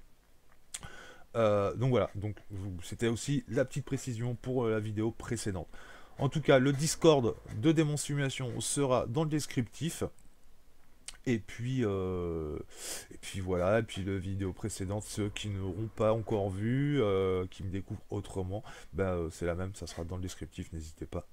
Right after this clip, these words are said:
à aller voir. Voilà les gens, euh, bah écoutez, c'était à peu près tout, j'avais juste envie de faire une petite vidéo comme ça pour, euh, un petit peu, d'une, vous expliquer la vidéo, et de deux, vous donner le Discord.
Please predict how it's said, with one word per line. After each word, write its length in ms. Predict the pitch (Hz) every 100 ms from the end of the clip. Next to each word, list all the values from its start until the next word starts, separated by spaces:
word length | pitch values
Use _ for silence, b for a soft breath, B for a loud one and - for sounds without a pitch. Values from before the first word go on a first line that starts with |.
| - -
à 60 |
aller 160 | 107 95
voir. 240 | 82 78 - B B B B -
Voilà 280 | 110 147 143
les 100 | 131
gens, 220 | 110 98 -
euh, 500 | 107 104 104 101 101
bah 100 | 98
écoutez, 400 | 131 - - 113 - -
c'était 300 | - - -
à 80 | -
peu 160 | - 156
près 240 | - 143
tout, 220 | - 127
j'avais 240 | 135 113 107
juste 240 | 143 127
envie 140 | 117
de 40 | 120
faire 140 | 113
une 40 | 104
petite 220 | - 120
vidéo 300 | 120 123 120
comme 180 | 120 107
ça 180 | 127
pour, 340 | 127 113 104 95
euh, 100 | 87 B B B -
un 100 | 110
petit 200 | - 117
peu, 280 | - 123 107 117
d'une, 240 | 101 135 120
vous 240 | 104 113
expliquer 320 | 110 110 123
la 100 | 113
vidéo, 500 | 101 95 98 101 123 -
et 160 | 127 120
de 180 | 110 110
deux, 240 | 107 113
vous 240 | 101 101
donner 260 | 110 101 107
le 80 | 101
Discord. 460 | 85 - - 80